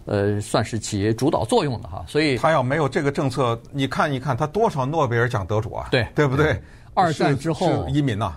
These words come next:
Speaker 1: 对，
Speaker 2: 对不对？
Speaker 1: 二战之后，一九四五年到五零年期间，美国接收了三十五万来自于欧洲的难民，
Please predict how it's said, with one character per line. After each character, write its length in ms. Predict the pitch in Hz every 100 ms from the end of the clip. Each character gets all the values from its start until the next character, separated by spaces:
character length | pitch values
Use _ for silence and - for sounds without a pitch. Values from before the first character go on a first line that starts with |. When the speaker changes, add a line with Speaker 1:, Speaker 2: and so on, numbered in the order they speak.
| -
Speaker 1:
对， 140 | 139
Speaker 2:
对 60 | 95
不 60 |
对？ 60 | 98 85
Speaker 1:
二 160 | 175 151
战 220 | 151 131
之 100 | 170
后， 240 | 156 139
一 140 | - 156
九 160 | 123
四 180 | 117 -
五 160 | 160 110
年 220 | 101 117
到 140 | 139
五 180 | 120 92
零 180 | 104 139
年 160 | 113
期 160 | 110 123
间， 180 | 120 123
美 140 | 107
国 220 | 92 113 117
接 160 | 135
收 200 | 120 127
了 120 | 120
三 260 | 98 - 220
十 100 | 214
五 160 | 147 82
万 200 | 147 113 - - - -
来 200 | - 110
自 180 | 131 135
于 260 | 110 120 120
欧 220 | - 208 196
洲 200 | 190 170
的 240 | 113 101 - -
难 160 | 139
民， 300 | 92 92 101